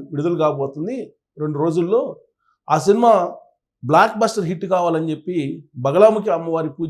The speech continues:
చేశానని చెప్పేసి ఆయన ఆ మొత్తం ఆ పూజ చేస్తూ పెట్టినటువంటి వీడియో వైరల్ అవుతుంది ఇప్పుడు. బాలయ్య అభిమానులు ఇప్పుడు ఆ జ్యోతిష్యుడిని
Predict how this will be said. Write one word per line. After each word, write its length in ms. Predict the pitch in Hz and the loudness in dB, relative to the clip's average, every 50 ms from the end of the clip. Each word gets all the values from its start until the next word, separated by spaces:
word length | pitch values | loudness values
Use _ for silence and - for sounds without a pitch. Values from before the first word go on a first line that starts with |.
| 143 151 | -6 -6
చేశానని 380 | 156 156 - 135 131 131 127 123 | -6 -6 -6 -6 -6 -6 -6 -8
చెప్పేసి 280 | - - - 160 156 247 240 208 | -8 -10 -12 -12 -8 -6 -6 -4
ఆయన 160 | 170 165 160 139 120 127 139 - _ _ _ _ _ _ _ _ _ _ _ _ _ _ _ _ _ _ _ _ | -2 -2 -2 -2 -2 -6 -10 -18 _ _ _ _ _ _ _ _ _ _ _ _ _ _ _ _ _ _ _ _
ఆ 100 | 131 135 139 160 143 131 - - - _ _ _ _ _ _ _ _ _ _ _ _ _ _ _ _ _ _ _ _ _ _ _ _ - | 2 2 2 2 2 0 -4 -8 -14 _ _ _ _ _ _ _ _ _ _ _ _ _ _ _ _ _ _ _ _ _ _ _ _ -6
మొత్తం 280 | 147 143 - 202 202 202 190 170 156 160 - - - 147 | -6 -2 0 2 2 2 2 0 -2 -2 -6 -6 -4 -4
ఆ 40 | 135 135 - - | -4 -4 -6 -6
పూజ 160 | - 202 208 170 180 156 | -6 -6 -4 -4 -2 0
చేస్తూ 300 | 170 170 170 - - 247 247 214 156 151 - - | 0 0 0 -2 -6 -4 -4 -4 -4 -4 -4 -4
పెట్టినటువంటి 560 | 170 - - 156 160 156 156 143 139 131 139 127 135 | -4 -2 -2 -4 -4 -2 -2 -4 -4 -4 -4 -4 -2
వీడియో 260 | 180 202 214 208 190 143 120 151 156 156 - _ _ _ _ _ _ _ _ _ _ - | -2 0 0 0 0 0 -4 -6 -10 -14 -20 _ _ _ _ _ _ _ _ _ _ 0
వైరల్ 260 | 147 156 - 160 160 135 | 2 2 2 2 2 0
అవుతుంది 240 | 113 - 110 98 - | -2 -4 -8 -10 -12
ఇప్పుడు. 200 | - - 95 90 - _ _ _ _ _ _ _ _ _ _ _ _ _ _ _ _ _ _ _ _ _ _ _ - | -12 -14 -18 -20 -20 _ _ _ _ _ _ _ _ _ _ _ _ _ _ _ _ _ _ _ _ _ _ _ -2
బాలయ్య 420 | 139 143 160 196 226 233 233 220 190 | 0 2 4 4 6 6 6 6 6
అభిమానులు 340 | 175 185 190 185 180 185 208 202 | 4 4 0 0 0 0 -2 -4
ఇప్పుడు 160 | 208 175 165 151 | -2 -2 -2 -2
ఆ 40 | 143 123 | -2 0
జ్యోతిష్యుడిని 680 | 151 180 190 196 220 196 - 202 202 190 180 165 139 | 0 0 0 0 -4 -6 -6 -6 -6 -4 -4 -2 -2